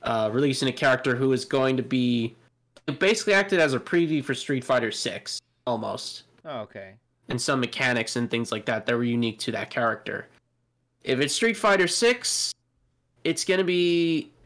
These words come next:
Speaker 1: interesting because this feels like, as far as, like, Capcom's fighting game division goes, it's gonna be a bit of a Hail Mary. <laughs>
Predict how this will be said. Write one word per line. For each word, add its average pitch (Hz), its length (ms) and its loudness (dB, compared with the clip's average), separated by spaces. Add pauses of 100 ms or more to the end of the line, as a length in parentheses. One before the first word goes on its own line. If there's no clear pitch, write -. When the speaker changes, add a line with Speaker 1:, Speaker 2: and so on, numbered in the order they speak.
(480)
Speaker 1:
interesting 151 580 -2
because 113 800 -4
this 139 420 -4
feels 131 400 0
like, 123 120 2
as 127 100 -4
far 127 200 2
as, 127 120 -2
like, 120 160 0
Capcom's 120 500 -4
fighting 120 360 -2
game 120 420 -2 (400)
division 123 380 0
goes, 135 380 2 (960)
it's - 120 -6
gonna 147 220 4
be 151 160 4
a 143 60 6
bit 135 180 4
of 135 80 2
a 117 60 0
Hail 135 280 4
Mary. 131 500 4
<laughs> - 40 -18